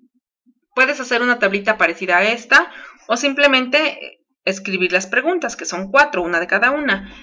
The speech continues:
Aquí, pues, lo que les pido es de que no adjunten documentos por ni-, de ningún tipo en el foro. Solamente son cuatro preguntas las que vamos a la-, a elaborar. Y lo que siempre les he solicitado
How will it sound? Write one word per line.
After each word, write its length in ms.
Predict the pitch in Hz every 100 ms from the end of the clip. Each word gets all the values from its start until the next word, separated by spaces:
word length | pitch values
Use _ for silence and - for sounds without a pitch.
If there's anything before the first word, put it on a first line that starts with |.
| - - -
Aquí, 400 | 233 262 254 339
pues, 240 | 330 285
lo 100 | 233
que 120 | 226
les 140 | 220 226
pido 260 | 277 277
es 120 | 277 247
de 140 | 254
que 140 | 247
no 520 | 233 233 262 277 285 - _ _ -
adjunten 680 | 220 220 - 254 247 240 226
documentos 840 | 196 202 202 214 214 226 226 - _ _ _
por 180 | 185 185
ni-, 200 | 190 190
de 160 | 196 196
ningún 380 | 196 202 247
tipo 440 | 247 226 220 214 -
en 160 | 196
el 140 | 196 202
foro. 440 | 254 262 247 220 - - - _
Solamente 460 | - 277 285 285 277
son 200 | 269 262
cuatro 280 | 247 247
preguntas 440 | 247 196 214 226 214
las 140 | 190
que 100 | 196
vamos 320 | 185 208 220
a 60 | 214
la-, 240 | 170 160 -
a 200 | 180 175
elaborar. 600 | 175 170 170 185 330 427 - _ _ _ _ _ _ _ -
Y 580 | 269 294 320 - - - - - -
lo 140 | 196
que 80 | 202
siempre 280 | 262 262 277
les 180 | 240
he 200 | 240 233
solicitado 840 | 233 214 208 247 262 262 233 285